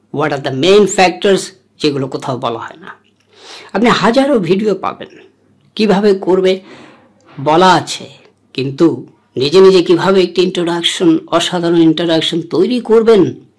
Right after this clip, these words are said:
তার মূল রহস্যগুলো কি, সেগুলো বলা হয় না, খুব পরিষ্কার।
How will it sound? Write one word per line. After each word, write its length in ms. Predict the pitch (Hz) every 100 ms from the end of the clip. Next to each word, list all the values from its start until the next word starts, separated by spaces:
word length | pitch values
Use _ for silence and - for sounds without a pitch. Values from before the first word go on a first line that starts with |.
| _ - - - _ -
তার 140 | 170 160 120 113
মূল 220 | 208 262 208
রহস্যগুলো 760 | 170 226 214 - - 190 165 147 127
কি, 120 | 117 - _ _ -
সেগুলো 380 | - 190 190 190 165 135
বলা 200 | 127 113
হয় 200 | - 107 -
না, 60 | - _ _ _ _
খুব 120 | - - -
পরিষ্কার। 500 | 160 180 - - -